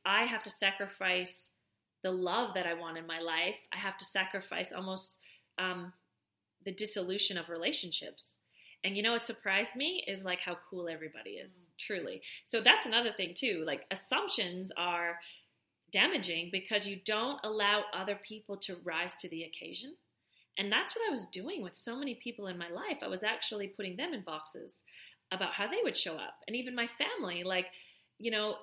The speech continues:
Speaker 1: just seeing how they've shown up. And, and I really feel like everyone's growing. You know, everybody's growing their game and how they see the world. And I think Nat and I represent s-, at times, like, a,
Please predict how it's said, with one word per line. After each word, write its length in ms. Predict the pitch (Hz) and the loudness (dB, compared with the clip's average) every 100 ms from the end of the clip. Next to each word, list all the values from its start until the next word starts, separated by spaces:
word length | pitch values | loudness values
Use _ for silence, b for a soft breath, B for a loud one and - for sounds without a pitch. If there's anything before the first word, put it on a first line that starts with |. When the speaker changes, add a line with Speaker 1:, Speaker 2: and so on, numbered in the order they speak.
| - | 0
Speaker 1:
just 240 | 262 - | 4 4
seeing 280 | - 330 320 | 6 4 2
how 120 | 233 | 2
they've 180 | 220 202 | 2 6
shown 380 | - 247 240 214 | 6 6 2 2
up. 220 | 214 - - | 2 -2 -6
And, 240 | 185 190 - | -4 -4 -4
and 260 | 190 190 180 _ _ _ | -4 -4 -6 _ _ _
I 40 | |
really 300 | 196 220 254 | -2 2 2
feel 340 | 269 - 220 214 | 2 0 2 2
like 300 | 196 180 180 - B B B _ 202 | 2 0 -2 -12 B B B _ 10
everyone's 480 | 220 240 214 180 | 10 8 4 2
growing. 500 | 185 180 180 165 - - _ _ | -2 0 0 -2 -8 -18 _ _
You 100 | 214 | -8
know, 140 | 190 180 | -6 2
everybody's 760 | - 233 247 262 240 226 226 196 | 6 6 6 0 2 2 2 0
growing 640 | - 202 208 208 208 208 - _ _ _ - | -4 0 2 2 -2 -4 -10 _ _ _ 2
their 160 | 190 208 | 8 8
game 400 | 185 165 120 190 _ _ | 8 2 -2 -10 _ _
and 140 | - 190 | -8 -2
how 380 | 202 185 185 185 B B B - | 0 2 0 -4 B B B 4
they 160 | 226 | 8
see 220 | 247 - 185 | 8 6 0
the 100 | 175 | -4
world. 300 | 131 147 185 | -4 -4 2
And 100 | 208 | 8
I 120 | 226 | 8
think 220 | 240 220 | 6 4
Nat 200 | 202 208 | 6 6
and 80 | 196 | 4
I 160 | 196 | 4
represent 580 | 196 190 202 190 185 185 - | 4 0 -2 -2 0 0 -4
s-, 240 | - - - _ | -8 -8 -8 _
at 140 | - - | -6 -6
times, 460 | - 196 196 190 | 0 2 2 0
like, 180 | 190 185 | 0 2
a, 300 | 185 180 175 | 4 2 0